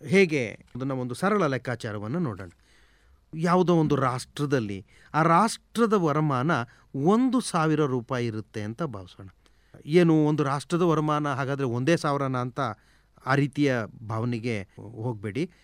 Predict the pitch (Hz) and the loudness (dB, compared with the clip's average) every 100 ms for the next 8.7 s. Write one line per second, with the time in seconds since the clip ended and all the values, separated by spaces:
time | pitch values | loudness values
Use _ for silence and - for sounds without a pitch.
0 | _ - 117 - 156 202 226 208 175 135 | _ -18 -16 -8 0 4 6 6 4 0
1 | 110 104 113 95 101 - 101 95 92 87 | -2 -4 -8 -8 -12 -12 -14 -14 -14 -18
2 | _ _ 110 107 101 120 - 175 175 170 | _ _ -12 -8 -8 -6 -2 2 4 2
3 | 165 156 147 147 139 131 135 131 127 120 | 0 0 0 0 -2 -2 -4 -2 -2 -4
4 | 117 127 117 135 135 139 117 117 - - | -6 -4 -4 -4 -4 -4 -4 -8 -10 -20
5 | - - 120 120 113 120 139 - 117 156 | -16 -8 -6 -6 -8 -6 -6 -6 -4 -2
6 | 151 127 104 - _ _ _ _ - 285 | -2 -4 -8 -14 _ _ _ _ -4 -2
7 | - 214 202 185 180 165 156 147 120 110 | -2 0 2 4 6 6 4 2 0 -4
8 | 107 101 92 87 - - - | -6 -10 -14 -18 -20 -20 -20